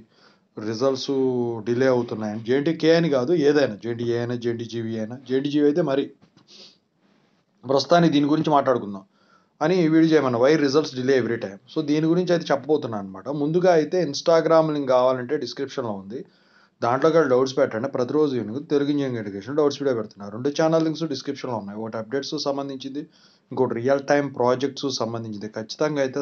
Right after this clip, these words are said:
సబ్స్క్రైబ్ చేసుకొని రెండు మీకు ఉపయోగపడతాయి. రియల్ టైమ్ ప్రాజెక్ట్స్ సంబంధించిన ఛానల్, సాఫ్ట్‌వేర్ కోర్సెస్, వర్క్ సపోర్ట్. ఇక ఫోర్ ఇయర్స్ నుంచి మీరు చూస్తున్నారు కదా, మన లాక్‌డౌన్ అయిపోయి ఎన్ని ఇయర్స్ అవుతుంది? ట్వంటీ ట్వంటీలో వచ్చింది.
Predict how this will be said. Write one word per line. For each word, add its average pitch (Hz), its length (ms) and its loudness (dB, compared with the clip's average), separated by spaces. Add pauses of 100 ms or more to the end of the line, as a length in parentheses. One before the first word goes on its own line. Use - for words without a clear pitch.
సబ్స్క్రైబ్ 135 440 -4
చేసుకొని 123 380 -6
రెండు 117 220 -2 (460)
మీకు 127 220 -2
ఉపయోగపడతాయి. 117 640 0
రియల్ 139 260 0
టైమ్ 156 180 4
ప్రాజెక్ట్స్ 135 340 4
సంబంధించిన 123 580 -4
ఛానల్, 117 280 -6
సాఫ్ట్‌వేర్ 107 420 -6
కోర్సెస్, 120 340 -10
వర్క్ 101 240 -12
సపోర్ట్. - 340 -20 (500)
ఇక 190 140 4 (360)
ఫోర్ 175 280 6
ఇయర్స్ 208 280 4
నుంచి 180 180 0
మీరు 151 200 2
చూస్తున్నారు 160 500 2
కదా, 117 200 -2
మన 156 80 2 (120)
లాక్‌డౌన్ 165 460 6
అయిపోయి 165 300 2
ఎన్ని 156 160 0
ఇయర్స్ 165 200 2
అవుతుంది? 147 400 0 (1400)
ట్వంటీ 165 320 2
ట్వంటీలో 156 380 4
వచ్చింది. 110 320 -6